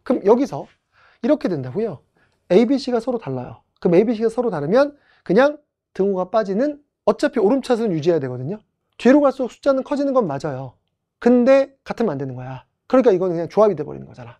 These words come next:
따라서 여기에 몇을? 팔십삼을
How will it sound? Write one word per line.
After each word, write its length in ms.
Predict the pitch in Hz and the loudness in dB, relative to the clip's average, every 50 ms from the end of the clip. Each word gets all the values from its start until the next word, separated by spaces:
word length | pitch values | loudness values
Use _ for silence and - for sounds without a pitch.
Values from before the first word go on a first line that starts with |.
| _ _ - | _ _ -6
따라서 420 | - 180 165 - 247 262 269 262 _ _ _ _ - | -4 -2 0 2 2 2 0 -2 _ _ _ _ -8
여기에 420 | 165 143 131 151 202 240 247 - - - | -6 -4 2 4 4 4 4 2 -4 -4
몇을? 300 | 156 160 147 135 113 - _ _ _ _ _ - - - _ _ - | -4 -4 -4 -6 -12 -18 _ _ _ _ _ -20 -20 -20 _ _ -4
팔십삼을 840 | - 269 254 - - 247 226 - - 220 226 262 294 302 294 | -2 -2 -2 -2 -4 -6 -6 -4 -4 -2 0 0 0 0 -2